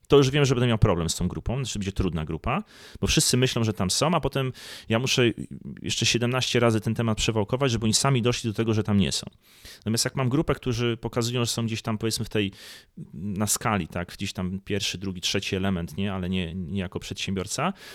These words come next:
to znaczy, że to są osoby, które się do tego przyznają, prawdopodobnie będą chciały się tego uczyć. Teraz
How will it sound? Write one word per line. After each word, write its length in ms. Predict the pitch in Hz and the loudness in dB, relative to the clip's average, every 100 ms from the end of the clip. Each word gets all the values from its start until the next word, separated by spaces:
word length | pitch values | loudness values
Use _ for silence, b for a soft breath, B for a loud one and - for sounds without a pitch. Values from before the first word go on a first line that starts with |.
| B B B B | B B B B
to 120 | 120 | 2
znaczy, 280 | 135 156 143 | 2 2 2
że 100 | 127 | 2
to 100 | 139 | 2
są 180 | 139 | 2
osoby, 280 | 127 - 120 | 2 2 0
które 160 | 113 107 | -4 -6
się 100 | 107 | -4
do 60 | |
tego 100 | 104 | -2
przyznają, 380 | 104 - 101 139 | -2 0 2 4
prawdopodobnie 440 | 131 113 107 107 98 | 4 2 2 4 4
będą 140 | 95 | 2
chciały 180 | - 92 | 0 -4
się 80 | - | -4
tego 200 | 92 78 | -6 -6
uczyć. 260 | - - | -6 -10
Teraz 260 | - 123 | -2 0